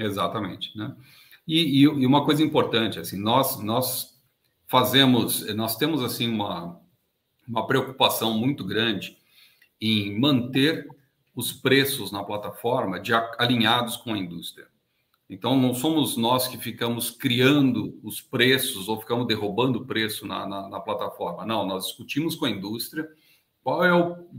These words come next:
posicionamento de preço que ele gostaria, que, qual é o preço justo para o produtor lá na ponta, e que deve ser,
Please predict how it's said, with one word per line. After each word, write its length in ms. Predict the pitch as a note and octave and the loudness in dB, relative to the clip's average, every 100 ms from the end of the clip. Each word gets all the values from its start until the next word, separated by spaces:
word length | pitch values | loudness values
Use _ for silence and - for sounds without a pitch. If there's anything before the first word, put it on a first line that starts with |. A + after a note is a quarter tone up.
| - | -8
posicionamento 760 | C#3+ D#3 - C#3+ A#2 A#2+ E3+ E3 | -2 0 0 -2 0 0 0 -2
de 120 | B2 | -6
preço 460 | - B2+ B2+ - | -2 0 0 -2
que 100 | - | -8
ele 80 | A2 | -8
gostaria, 680 | G#2+ F#2+ - G2 A2+ D3+ A#2 | -6 -6 -6 -6 -4 -4 -4
que, 140 | - | -8
qual 160 | G#2+ D#3 | -4 -2
é 40 | E3+ | 0
o 80 | |
preço 340 | D#3+ D3+ - A#2 | 0 -4 -4 -8
justo 560 | G#2 - D3+ D#3 - - | -8 -4 -4 -4 -10 -10
para 160 | G#2 G#2+ | -6 -6
o 60 | |
produtor 600 | - G#2 F#2 F2 G2 A#2+ | -6 -10 -10 -8 -6 -4
lá 160 | A2+ G2+ | -4 -4
na 120 | G2 | -4
ponta, 480 | - F#2 G#2 - - _ _ _ _ _ _ - | -6 -8 -10 -12 -20 _ _ _ _ _ _ -14
e 80 | |
que 160 | C#3+ G3 | -8 0
deve 260 | D3+ E3+ C#3+ | 4 4 4
ser, 600 | - C#3 E3+ C3 - | 0 2 2 2 -4